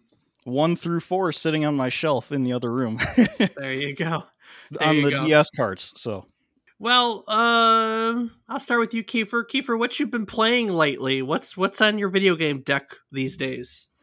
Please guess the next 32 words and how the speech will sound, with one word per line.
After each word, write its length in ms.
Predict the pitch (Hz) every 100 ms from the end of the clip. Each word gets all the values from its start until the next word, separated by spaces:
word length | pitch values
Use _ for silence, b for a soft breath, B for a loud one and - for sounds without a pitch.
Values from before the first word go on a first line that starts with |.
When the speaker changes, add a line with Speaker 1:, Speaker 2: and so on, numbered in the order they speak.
| b b b b
Speaker 1:
I've 220 | 147 269
been 160 | 277 226
playing 320 | 226 226 214
through, 440 | - 202 208 202
uh, 240 | 180 156 147
Tales 340 | - 170 175
of 80 | 147
Arise 420 | 127 123 156 165
recently. 360 | 127 117 117 107
That 180 | 110 -
came 180 | 151
out 220 | 131 120 -
a 180 | _
few 140 | - 120
weeks 260 | 117 110
ago. 360 | 123 113 117 131
A 220 | - 135
new 320 | 127 131 139 131
entry 320 | 131 - 135
in 80 | 123
the 80 |
Tales 320 | 117 127 123 117
of 160 | 117
series. 500 | - 123 123 135 139 - b b b
Um, 460 | - 143 151 151 135 _ _ _
it's 220 | 147 165 - _ _ _ _
pretty 180 | 175 208
fun. 400 | - 196 254 117 -
Action 360 | 131 143 160 147
R 100 | 151
P 220 | 175 151
G. 260 | 147 160